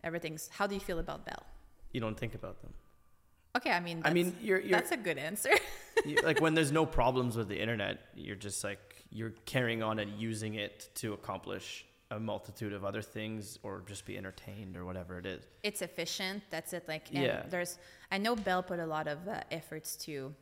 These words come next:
Speaker 1: have it very seamless and
Speaker 2: Mm-hmm.
Speaker 1: it's easy. When everything is working, you, you don't think about them, but that's, like, you still have trust because everything is working,
Speaker 2: Mm-hmm.
Speaker 1: right? When you do have an issue, then you have to call.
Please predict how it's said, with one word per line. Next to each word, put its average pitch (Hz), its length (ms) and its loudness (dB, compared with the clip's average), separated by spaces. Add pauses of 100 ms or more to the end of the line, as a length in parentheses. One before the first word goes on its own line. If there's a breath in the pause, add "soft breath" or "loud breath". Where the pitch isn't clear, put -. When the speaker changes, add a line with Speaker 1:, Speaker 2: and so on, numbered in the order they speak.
(720)
Speaker 1:
have 175 220 -4
it - 120 -2
very 156 180 -2
seamless 175 720 -4
and 139 180 0
Speaker 2:
Mm-hmm. 117 120 2
Speaker 1:
it's 117 120 -6
easy. 170 300 -6 (180)
When 190 520 6
everything 190 360 2
is 180 140 -2
working, 165 500 0
you, 175 280 -4
you 170 120 -4
don't 165 220 0
think 156 140 -6
about 151 220 -2
them, 160 160 0
but 156 100 -2
that's, - 360 0 (120)
like, 160 180 -4 (160)
you 180 140 0
still 208 240 2
have 175 340 -2
trust - 640 -2
because 175 300 -2
everything 165 340 -2
is 160 180 -6
working, 151 460 -2 (100)
Speaker 2:
Mm-hmm. 131 120 2
Speaker 1:
right? 165 200 2 (420 loud breath)
When 202 220 6
you 190 100 6
do 190 260 2
have 214 220 2
an 160 120 -2
issue, 156 460 0
then 156 200 0
you 160 80 -2
have 160 200 -4
to - 80 -6
call. - 340 0